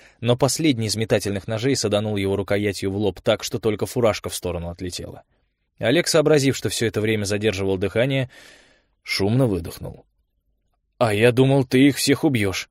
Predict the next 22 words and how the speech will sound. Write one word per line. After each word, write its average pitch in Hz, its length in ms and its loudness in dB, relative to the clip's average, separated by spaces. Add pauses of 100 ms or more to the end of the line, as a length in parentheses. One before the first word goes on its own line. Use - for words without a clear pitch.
(160)
сказал 95 420 0
он, 90 100 -4
сглатывая. 90 640 -6 (420)
"Много 208 360 0
чести", 101 500 -2 (100)
отозвалась 95 600 -2
Ингера. 85 420 -10 (560)
Ножами 151 380 2
она, 175 180 2
похоже, 147 400 0
запаслась 120 540 -2
в 117 60 -4
логове 120 360 0
у 113 60 0
лорейских 117 500 0
разведчиков, 120 640 -4
причем 101 380 -2
так, 120 200 0
что 101 180 -2
Олег 90 240 -2
не 113 60 -6
заметил. 139 480 -8